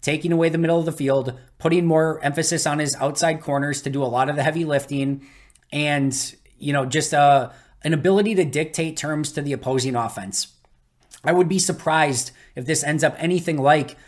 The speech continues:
death by a thousand paper cuts, bend but don't break, and guys just, you know, going down the field.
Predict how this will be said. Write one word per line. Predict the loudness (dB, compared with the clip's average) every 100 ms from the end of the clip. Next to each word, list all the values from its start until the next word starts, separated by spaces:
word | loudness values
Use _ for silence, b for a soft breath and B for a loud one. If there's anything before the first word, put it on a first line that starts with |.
| b
death | 0 2 2
by | 2
a | 4
thousand | 4 2 0 -2
paper | -4 -4
cuts, | -4 -4 -4
bend | -2 0 0
but | -2
don't | 0 -2
break, | 0 0 0 -4 B B
and | -4 2
guys | 4 4 2
just, | -4 -6 -6
you | -4
know, | -2
going | 0 2 2 2
down | 2 0
the | -2
field. | -2 -2 -4